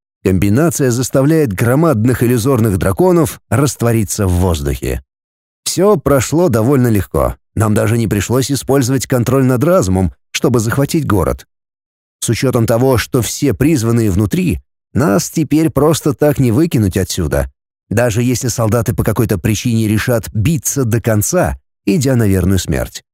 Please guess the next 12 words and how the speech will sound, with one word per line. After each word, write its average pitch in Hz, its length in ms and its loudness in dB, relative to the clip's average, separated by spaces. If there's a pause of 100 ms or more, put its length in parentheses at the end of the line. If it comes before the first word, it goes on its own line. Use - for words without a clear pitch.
(840)
Створки 117 460 0
ворот 110 260 2
закрываются, 104 800 0 (300)
а 78 120 0
я 143 200 0
поворачиваюсь 127 600 0
к - 60 -20
капитану. 73 640 -2 (800)
"Теперь 147 360 0
дело 175 220 2
за 160 120 0
нами. 127 440 0